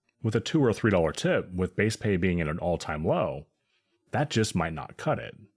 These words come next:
Let's say the base pay is two dollars and the customer also tipped two dollars. It's only four bucks, and I'm definitely not gonna start my car for that.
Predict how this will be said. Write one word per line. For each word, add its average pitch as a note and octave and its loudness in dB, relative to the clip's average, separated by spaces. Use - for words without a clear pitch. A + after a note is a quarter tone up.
Let's A#2+ 2
say G3+ 2
the E3 2
base F2+ 2
pay F#2 2
is D#2+ 2
two - -2
dollars D#2 0
and G#2+ 2
the F#2+ 0
customer F2+ -2
also B2+ 0
tipped - -6
two - -2
dollars. B1+ -6
It's - -8
only D3 2
four - 2
bucks, G#2+ 0
and A2 2
I'm A2 2
definitely A#2 0
not F2 2
gonna E2+ -4
start D#2+ -4
my D#2 -8
car E3+ -2
for - -4
that. C#2+ -10